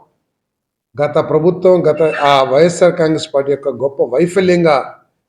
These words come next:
ఈ సందర్భంగా నేను తెలియజేస్తా ఉన్నాను. చాలాసార్లు ఢిల్లీ పర్యటనలు చేశారు. ఏ ఒక్క పర్యటన ద్వారా అయినా సరే ఈ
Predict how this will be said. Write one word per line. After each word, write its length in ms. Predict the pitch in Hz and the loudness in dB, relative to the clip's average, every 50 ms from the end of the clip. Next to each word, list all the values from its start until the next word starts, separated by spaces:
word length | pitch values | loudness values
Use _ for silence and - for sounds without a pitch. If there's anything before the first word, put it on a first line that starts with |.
| - | -12
ఈ 100 | 143 135 - | -10 -6 -4
సందర్భంగా 440 | 147 139 139 143 139 135 143 139 135 131 | -2 -2 -2 -2 0 0 -2 -2 -2 -4
నేను 120 | 127 120 110 127 | -4 -6 -8 -8
తెలియజేస్తా 420 | 120 120 117 113 113 110 - - 104 | -8 -8 -6 -6 -8 -10 -10 -12 -12
ఉన్నాను. 260 | 104 101 101 104 104 104 _ _ _ _ _ _ _ _ _ _ _ _ _ _ _ _ _ _ _ _ _ _ _ _ _ _ _ _ _ _ _ - | -12 -12 -14 -16 -16 -18 _ _ _ _ _ _ _ _ _ _ _ _ _ _ _ _ _ _ _ _ _ _ _ _ _ _ _ _ _ _ _ 0
చాలాసార్లు 580 | 151 165 196 220 226 220 220 226 226 226 233 226 175 | 2 4 6 4 4 4 4 4 4 4 4 2 2
ఢిల్లీ 180 | 196 208 220 233 240 233 | 2 4 4 2 4 4
పర్యటనలు 320 | 226 220 220 196 226 220 175 208 | 4 2 4 2 2 2 4 4
చేశారు. 320 | 214 208 - 214 202 196 170 - - - _ _ _ _ _ _ _ _ _ _ _ _ _ _ _ _ _ _ _ _ _ _ _ _ _ _ _ _ _ _ - | 2 4 4 2 0 0 -2 -6 -12 -20 _ _ _ _ _ _ _ _ _ _ _ _ _ _ _ _ _ _ _ _ _ _ _ _ _ _ _ _ _ _ -12
ఏ 220 | 131 139 165 202 226 226 233 240 | -6 0 2 4 6 6 6 4
ఒక్క 200 | 233 226 240 233 - | 4 4 2 2 4
పర్యటన 320 | 233 220 226 233 190 214 220 208 | 4 4 4 4 4 2 2 4
ద్వారా 200 | 214 214 214 214 214 | 6 6 6 6 6
అయినా 160 | 208 208 202 202 - | 6 4 4 4 2
సరే 180 | 190 180 196 220 254 - - - - _ _ _ _ _ _ _ _ _ _ _ _ _ _ _ _ _ _ _ _ - 160 | 2 4 4 4 2 0 -2 -14 -20 _ _ _ _ _ _ _ _ _ _ _ _ _ _ _ _ _ _ _ _ -6 -2
ఈ 40 | 180 | 2